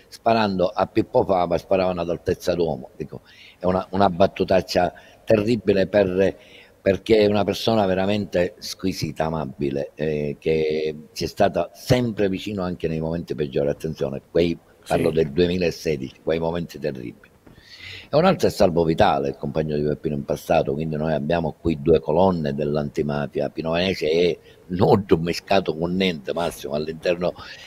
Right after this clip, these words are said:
Speaker 1: di questa, di questa televisione. È uno dei tanti, uno dei tanti. E, eh, diciamo che sono quello che spinge magari l'anima,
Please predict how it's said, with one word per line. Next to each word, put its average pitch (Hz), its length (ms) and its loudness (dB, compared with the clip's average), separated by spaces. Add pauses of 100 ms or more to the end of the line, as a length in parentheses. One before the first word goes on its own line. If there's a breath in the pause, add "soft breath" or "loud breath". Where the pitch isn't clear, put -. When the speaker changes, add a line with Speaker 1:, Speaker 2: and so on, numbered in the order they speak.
(140 loud breath)
Speaker 1:
di 87 140 2
questa, 90 500 4 (320 loud breath)
di 92 80 -2
questa 92 280 4
televisione. 82 720 0
È 107 280 2
uno 120 360 2
dei 101 240 4
tanti, - 560 -10 (180)
uno 95 280 2
dei 82 180 2
tanti. 62 520 -4
E, - 20 4
eh, 107 200 4
diciamo 117 600 4
che 131 160 4
sono 127 320 0
quello 123 260 4
che 117 140 2
spinge 117 500 0
magari 98 300 2
l'anima, 104 760 2